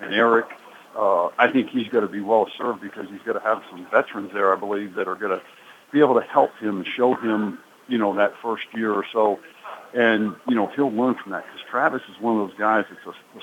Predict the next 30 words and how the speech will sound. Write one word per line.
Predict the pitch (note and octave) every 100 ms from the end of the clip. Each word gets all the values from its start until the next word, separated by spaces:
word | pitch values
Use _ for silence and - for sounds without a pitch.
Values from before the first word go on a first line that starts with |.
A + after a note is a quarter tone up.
| -
sponge. | A2+ F#2+ F2+
He's | B2 C3
gotta | C3+ G#2+ -
take | A#2 A2+
it | F#2
all | G#2+ G2+
in. | G#2 F#2 -
He's | B2+ -
gotta | A#2+ F#2
look | G#2+ A#2 -
for, | F#2+ F2 - - - - -
you | A2
know, | F#2+
those, | F2 G#2+ G2+ - - A#2
you |
know, | G2+ F2+
that | G2+ -
kind | A2+ G#2+ G2+
of, | G2 -
um, | F#2+ F#2+ E2+ D#2+ - -
veteran, | A#2 - A#2 F#2+ F2 - - - -
uh, | G#2 F2+
mentorship, | G#2 B2 - F#2+ - E2 - - - - - A#2
you |
know, | A2 F#2
that | G2
I | G2+
think | G2+ A2+ -
he'll | G#2 F#2
get | A2